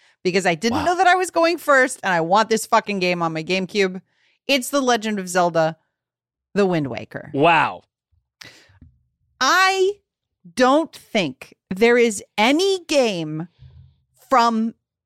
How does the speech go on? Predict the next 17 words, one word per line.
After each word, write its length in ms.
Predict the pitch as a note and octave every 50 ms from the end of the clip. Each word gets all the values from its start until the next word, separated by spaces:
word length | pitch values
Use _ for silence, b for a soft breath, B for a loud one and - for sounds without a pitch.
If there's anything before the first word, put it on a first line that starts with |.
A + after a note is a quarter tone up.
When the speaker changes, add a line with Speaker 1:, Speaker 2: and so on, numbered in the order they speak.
| _ _ _ _ _
Speaker 1:
from 460 | - - B3 A#3 A3+ A3 A3 G#3 - _ _ _ _ _ _ _ _ -
more 460 | E3+ F#3+ G#3 G#3+ A#3+ C#4+ E4 F#4 F#4
than 200 | D#4 E4 D#4+ D4+
twenty 400 | - - - D4+ D4+ C#4 - C4
years 380 | A3+ G#3+ G3 F#3+ G3 G#3 F3+ E3
ago 400 | D3+ C#3+ C#3 B2 G#2+ G#2+ - D3 _ _ _ _ _ _ _ _ -
which 240 | G3+ A3 A#3+ - -
visually 640 | F#3 E3+ E3+ G3+ B3+ C4+ B3 D#4+ D#4+ D#4 D4+ D#4
holds 380 | D#4 A#3+ A3 C4 C4 B3+ G#3 F#3+
up 260 | G#3 G3 F#3+ - - - -
as 200 | F#3 F3+ D#3+ -
well 400 | D#3+ D#3+ E3+ F#3 F#3+ G3 G3+ G3
as 180 | F3 F#3 D#3+ E3+
Wind 200 | E3+ E3 D#3+ D3+
Waker 300 | D3 C#3+ C#3 - C#3 C3+
does. 500 | B2+ - - - C#3+ D3+ - - - _ _ _ _ _ _ _ _ _ _ _ -
It's 560 | A#3 C4+ E4+ F#4 - - - - - - -